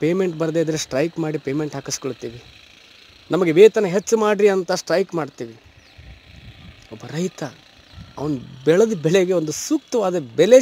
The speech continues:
ಸಿಕ್ಕಾಗ ಖುಷಿ ಪಡೋದನ್ನು ಬಿಟ್ಬಿಟ್ಟು ಅದನ್ನು ಟೀಕೆ ಮಾಡ್ತಿರಲ್ಲ.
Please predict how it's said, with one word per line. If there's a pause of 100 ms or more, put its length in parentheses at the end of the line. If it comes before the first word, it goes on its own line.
(100)
ಸಿಕ್ಕಾಗ (460)
ಖುಷಿ (140)
ಪಡೋದನ್ನು (460)
ಬಿಟ್ಬಿಟ್ಟು (420)
ಅದನ್ನು (140)
ಟೀಕೆ (100)
ಮಾಡ್ತಿರಲ್ಲ.